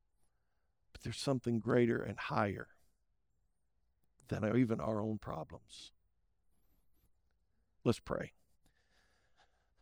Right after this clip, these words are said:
Father, we come to you this day and we just ask you to be with us and to be with the people in this church.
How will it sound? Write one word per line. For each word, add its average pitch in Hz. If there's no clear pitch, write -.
Father, 180
we 151
come 170
to 156
you 147
this 135
day 135
and 127
we 143
just 131
ask 127
you 113
to 117
be 117
with 110
us -
and 123
to 113
be 139
with 139
the 117
people 123
in 120
this 120
church. -